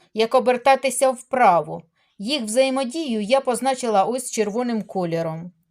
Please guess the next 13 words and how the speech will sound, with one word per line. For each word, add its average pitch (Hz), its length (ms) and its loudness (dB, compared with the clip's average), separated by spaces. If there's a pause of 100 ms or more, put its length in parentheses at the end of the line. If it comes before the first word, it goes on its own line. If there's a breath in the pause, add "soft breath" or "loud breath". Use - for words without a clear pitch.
(280 soft breath)
А 208 100 -2
тепер 254 320 2
уявіть 262 440 0
собі, 285 300 -4
що 233 220 -2
енергію 233 560 0
зла 262 380 0 (220 soft breath)
збільшив 233 540 -6
стрес. - 580 -2 (520)
Синя 247 400 0
шестерня 226 600 0
почала 233 420 2
розростати. 220 960 0